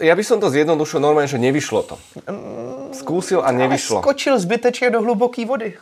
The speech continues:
Speaker 2: Já si myslím, že ten výběr nebyl úplně tak jako šťastnej.
Speaker 1: A myslíš, že v Alpine by mu bolo lepšie?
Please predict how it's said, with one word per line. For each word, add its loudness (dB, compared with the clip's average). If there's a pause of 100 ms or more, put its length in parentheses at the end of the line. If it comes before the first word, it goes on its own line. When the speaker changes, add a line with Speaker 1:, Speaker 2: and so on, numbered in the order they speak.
(120)
Speaker 2:
Já -4
si -8
myslím, -6
že -2
ten 0
výběr 0
nebyl -4
úplně 2
tak -2
jako -8
šťastnej. -2 (100)
Speaker 1:
A -8
myslíš, 0
že -2
v 2
Alpine 4
by -2
mu -4
bolo 2
lepšie? -8